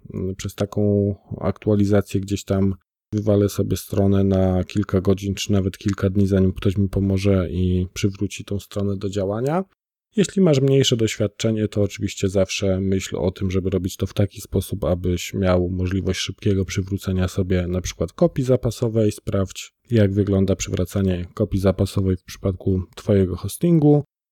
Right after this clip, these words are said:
i śmiało aktualizuj tak, żeby twój WordPress był zadbany, zawsze aktualny.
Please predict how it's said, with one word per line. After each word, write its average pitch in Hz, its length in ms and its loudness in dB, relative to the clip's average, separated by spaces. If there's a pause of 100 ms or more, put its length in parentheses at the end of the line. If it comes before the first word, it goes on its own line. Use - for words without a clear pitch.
(180)
i 202 160 2
śmiało 131 420 4
aktualizuj 98 720 2
tak, 98 240 0
żeby 95 240 0
twój - 220 -2
WordPress 92 540 -2
był 92 280 2
zadbany, 101 640 4
zawsze 95 360 0
aktualny. 95 680 2